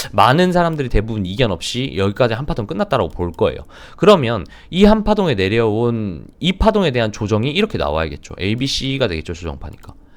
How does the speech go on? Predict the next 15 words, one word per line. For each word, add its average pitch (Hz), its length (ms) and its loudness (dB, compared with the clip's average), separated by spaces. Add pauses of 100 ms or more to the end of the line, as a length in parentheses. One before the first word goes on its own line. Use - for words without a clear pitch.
(320)
에이비씨가 92 800 -4
보통 78 260 -10
나올 85 220 -4
거란 76 180 -8
말이죠. 71 320 -14 (500)
그죠? - 300 -12 (840)
그랬을 180 520 4
때 98 400 2 (640)
이제 107 140 -4
이후에 127 1040 0 (420)
두 - 140 -4
가지 165 160 6
시나리오가 127 380 0
나올 71 220 -6
거예요. - 180 -14